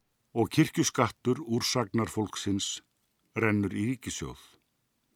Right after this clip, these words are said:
En samt vita líka allir að þeir fá sína þjónustu af kirkjunni.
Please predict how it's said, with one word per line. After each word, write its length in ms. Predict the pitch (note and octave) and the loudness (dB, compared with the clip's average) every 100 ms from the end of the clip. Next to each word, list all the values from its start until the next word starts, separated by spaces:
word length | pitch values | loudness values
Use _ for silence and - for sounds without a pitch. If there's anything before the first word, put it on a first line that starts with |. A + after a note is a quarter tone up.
| _ _ _ _ _ _ _ _ _ _ _ _ _ _ _ _ _ - | _ _ _ _ _ _ _ _ _ _ _ _ _ _ _ _ _ -6
En 120 | F#2+ | 2
samt 320 | - C#3 G#2 | 6 6 4
vita 320 | G#2+ C#3 C#3 C#3 | 4 4 6 6
líka 320 | C3+ A#2 G#2 | 6 6 4
allir 340 | A2+ - A2+ B2 | 4 2 -2 0
að 160 | G#2 | -2
þeir 160 | A#2 A#2 | 0 0
fá 140 | - A#2 | 2 2
sína 280 | A#2 A#2+ G#2+ | 2 0 0
þjónustu 500 | F#2+ B2 B2 G2+ G#2+ | 2 4 4 2 0
af 160 | G2 B2 | 0 0
kirkjunni. 520 | - - - C#2 B1 | -2 -4 -4 -10 -10